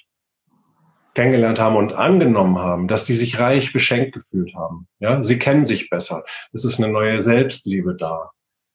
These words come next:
Ähm, man geht mit seinen Werten, die sind neu geschärft. Man geht mit dem, was man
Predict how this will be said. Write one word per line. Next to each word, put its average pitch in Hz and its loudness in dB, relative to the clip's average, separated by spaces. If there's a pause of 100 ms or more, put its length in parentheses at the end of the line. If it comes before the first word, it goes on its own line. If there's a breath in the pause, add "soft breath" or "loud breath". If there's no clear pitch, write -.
(360)
Ähm, 95 -2 (1000 soft breath)
man 120 2
geht 135 2
mit 131 2
seinen 131 2
Werten, 127 0 (200)
die 127 -4
sind 123 2
neu 117 2
geschärft. 95 -4
Man 120 0
geht 127 0
mit 123 0
dem, 131 2
was 117 -4
man 117 -2